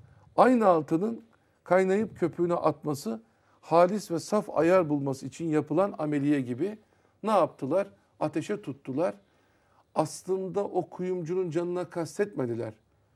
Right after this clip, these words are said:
Kuyumcu zaten böyle bir alemde bu birlik ve beraberliğin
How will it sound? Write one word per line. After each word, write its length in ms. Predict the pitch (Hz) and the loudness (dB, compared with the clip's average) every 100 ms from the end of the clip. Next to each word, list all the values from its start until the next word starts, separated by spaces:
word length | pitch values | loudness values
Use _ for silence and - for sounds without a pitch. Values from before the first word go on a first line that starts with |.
| _ _ _ _ | _ _ _ _
Kuyumcu 580 | - 165 180 196 180 202 | -4 -2 -2 -4 -6 -6
zaten 580 | 160 220 226 175 151 139 | -2 -2 -2 -4 -2 0
böyle 320 | 202 190 147 | 2 4 2
bir 100 | 143 | 2
alemde 840 | - 143 131 127 123 123 175 233 - _ _ _ - | 0 -2 0 0 -2 -2 -4 -4 -12 _ _ _ -4
bu 180 | 220 165 | -2 0
birlik 420 | 170 135 143 - | 0 0 -2 0
ve 260 | 139 131 135 | 0 2 2
beraberliğin 1040 | 131 131 127 123 131 131 139 196 233 | 4 4 2 2 2 2 0 0 -2